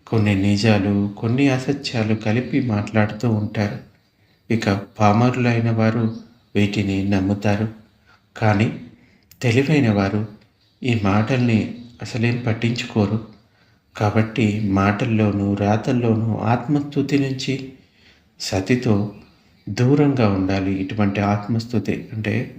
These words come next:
గొప్పగా తనను తాను పొగుడుకోవడం.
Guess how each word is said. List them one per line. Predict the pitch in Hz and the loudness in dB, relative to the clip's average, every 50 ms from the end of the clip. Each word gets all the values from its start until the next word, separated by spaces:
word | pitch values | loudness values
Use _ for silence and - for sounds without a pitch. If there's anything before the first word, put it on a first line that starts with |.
| 98 - | 0 2
గొప్పగా | 110 110 107 - - 127 117 113 110 104 101 | 4 4 2 2 -2 0 2 4 4 2 2
తనను | 110 107 - 110 104 110 113 110 113 113 113 | 0 -2 -2 -2 0 2 2 2 2 2 0
తాను | 110 104 98 98 110 127 160 165 - - - _ _ _ _ _ - | 0 0 0 0 0 -2 -4 -6 -10 -16 -20 _ _ _ _ _ 0
పొగుడుకోవడం. | 131 131 127 131 143 139 135 - - 110 101 92 92 90 90 - | 2 2 4 4 4 2 2 2 2 0 2 2 2 2 0 -2